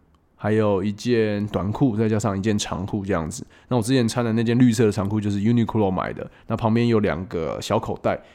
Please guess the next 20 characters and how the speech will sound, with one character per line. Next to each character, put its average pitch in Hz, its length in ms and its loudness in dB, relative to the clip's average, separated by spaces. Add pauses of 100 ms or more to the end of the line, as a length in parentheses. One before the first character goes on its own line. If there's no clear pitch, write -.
(120)
那 156 120 -2
个 139 80 4
小 120 140 4
口 113 80 2
袋 110 240 6 (200)
真 127 120 0
的 110 80 2
还 92 80 -2
蛮 95 160 2
好 90 80 0
用 92 180 0
的， 92 60 -6
可 117 80 -2
以 113 40 4
让 117 120 2
我 95 60 -4
在 101 120 -2
那 - 20 0
边 110 100 -2
放， 110 260 0